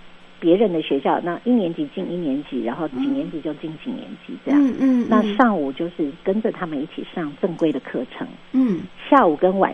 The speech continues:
Speaker 1: 上我们就是去踏查那个学校附近值得小朋友学习或者是去看的一些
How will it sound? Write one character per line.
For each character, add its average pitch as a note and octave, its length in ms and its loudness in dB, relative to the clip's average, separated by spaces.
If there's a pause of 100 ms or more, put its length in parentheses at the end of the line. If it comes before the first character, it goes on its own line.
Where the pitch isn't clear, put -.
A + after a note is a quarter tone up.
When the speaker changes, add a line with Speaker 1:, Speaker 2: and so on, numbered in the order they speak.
(160)
Speaker 1:
上 D#3+ 180 -2
我 C#3 80 -2
们 C3+ 180 -4
就 E3 120 -6
是 E3 120 -2
去 - 180 -6
踏 D#3+ 320 -6 (100)
查 C3 240 -8 (300)
那 A#3+ 160 2
个 D3 140 0
学 C3+ 260 -4
校 D3 160 -6
附 F3 340 0 (140)
近 D#3 200 -4 (460)
值 E3+ 80 -10
得 F3 140 0
小 - 160 -2
朋 D#3 220 -8
友 C#3 100 -6
学 - 280 -4 (120)
习 - 80 -6
或 F3+ 160 -4
者 A#2+ 200 -4
是 D3 100 -6
去 - 220 -8
看 F#3 360 -6
的 - 100 -4 (360)
一 E3+ 180 -10
些 D#3 240 0